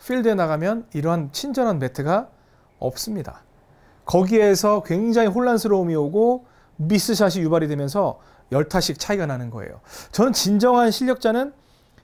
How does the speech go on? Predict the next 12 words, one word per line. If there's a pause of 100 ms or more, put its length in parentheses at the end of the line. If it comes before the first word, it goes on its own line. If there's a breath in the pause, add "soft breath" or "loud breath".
코스에서도
잘
치고
스크린에서도
잘
치는
분들은
진짜
실력자라고
생각을
해요.
왜냐면